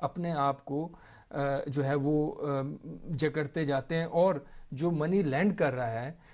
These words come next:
वो आपकी आमदनी का बहुत बड़ा हिस्सा जो है, पचास फीसद जो है वो, जो है वो ले जाता है। अब देखें,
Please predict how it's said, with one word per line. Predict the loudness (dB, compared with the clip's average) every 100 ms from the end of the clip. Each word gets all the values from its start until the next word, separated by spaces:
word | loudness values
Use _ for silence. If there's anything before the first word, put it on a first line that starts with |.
| -12 -8
वो | 2 6 8 6 2
आपकी | 2 2 0 -6 -2 0 0 -4 -4
आमदनी | -2 2 2 4 4 4
का | 0 -2 -4 -8
बहुत | -6 2 2 4
बड़ा | 2 4
हिस्सा | 2 -2 -4 -6
जो | -6
है, | -8
पचास | -6 -2 2 4 2
फीसद | -2 -2 -2
जो | -2 -2
है | -2 -6 -10 -20 -12 -2
वो, | 4 6 4 2
जो | 0
है | 0
वो | 2 2
ले | 0 2
जाता | 2 2
है। | -2 0
अब | 0 4
देखें, | 2 4 -2